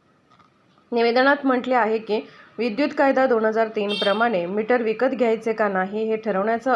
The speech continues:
अधिकार ग्राहकांचा आहे. स्मार्ट मीटरचा आर्थिक ताण ग्राहकावर पडू देणार नाही, असे महावितरणचे म्हणणे आहे. परंतु या मीटरचा खर्च छुप्या पद्धतीने बिलातून वसूल करण्याचा डाव महावितरणचा आहे.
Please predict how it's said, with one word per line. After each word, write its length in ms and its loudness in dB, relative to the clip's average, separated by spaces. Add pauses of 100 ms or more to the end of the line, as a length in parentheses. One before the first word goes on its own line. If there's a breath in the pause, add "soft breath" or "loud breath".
अधिकार 500 -2
ग्राहकांचा 640 -2
आहे. 180 -4 (640 soft breath)
स्मार्ट 240 4
मीटरचा 500 0
आर्थिक 420 0
ताण 140 0
ग्राहकावर 560 -2
पडू 300 -4
देणार 300 -2
नाही, 320 -2
असे 220 -4
महावितरणचे 760 -2
म्हणणे 380 -4
आहे. 240 -2 (520 soft breath)
परंतु 300 2
या 140 6
मीटरचा 520 0
खर्च 240 -2 (160)
छुप्या 240 0
पद्धतीने 640 -2
बिलातून 460 0
वसूल 300 0
करण्याचा 460 -2
डाव 240 0
महावितरणचा 1120 -4
आहे. 420 -4